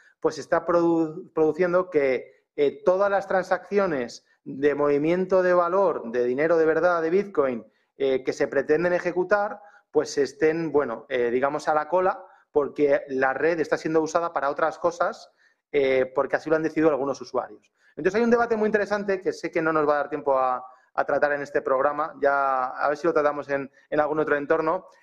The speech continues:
en ese sentido, ¿no? ¿Qué hacemos? Eh, ¿prohibimos aquello para lo que Bitcoin no ha sido,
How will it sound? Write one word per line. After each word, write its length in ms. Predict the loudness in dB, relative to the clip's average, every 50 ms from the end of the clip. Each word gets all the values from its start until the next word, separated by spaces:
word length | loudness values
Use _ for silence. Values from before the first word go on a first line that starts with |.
| _ _ _
en 160 | -2 -2 -2
ese 140 | -2 -2 -2
sentido, 420 | -2 -2 -2 0 0 0 2 2
¿no? 240 | 2 0 -2 -2 0
¿Qué 100 | 0 0
hacemos? 640 | 0 0 -2 -2 -4 -2 -2 -4 -6 -6 -8 -14 _ _ _ _ _ _
Eh, 480 | 0 2 2 2 2 0 -2 -6 -12 -20 _ _ _ _ _
¿prohibimos 880 | 2 2 2 4 4 4 4 4 4 4 4 4 4 4 2 2 0
aquello 500 | -2 -2 0 0 0 0 2 4 2 2
para 160 | 4 2 2 2
lo 100 | 2 2
que 100 | 2 2
Bitcoin 300 | 2 2 2 2 4 4
no 80 | 4
ha 60 | 2
sido, 580 | 2 0 0 2 2 4 4 4 4 2 0